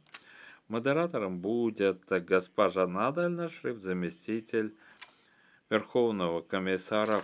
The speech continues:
по правам человека. В этой работе будет участвовать госпожа Тлалинг М-,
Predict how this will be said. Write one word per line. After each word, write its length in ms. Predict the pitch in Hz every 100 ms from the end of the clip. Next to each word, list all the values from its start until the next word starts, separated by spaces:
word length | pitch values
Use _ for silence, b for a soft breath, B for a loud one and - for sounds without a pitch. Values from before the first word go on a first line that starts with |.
| -
по 160 | 135
правам 500 | 135 113 104 117 123
человека. 680 | - 117 107 90 80 - 90
В 100 | 120
этой 200 | 160 160
работе 400 | 156 165 180 110
будет 340 | 107 104 -
участвовать 1040 | 107 - 113 104 - 104 98 87 92 90 90
госпожа 1000 | 95 101 - 110 104 98 95 120 113 95 B B B B B B B -
Тлалинг 600 | 113 123 117 98 92 87
М-, 340 | 98 107 95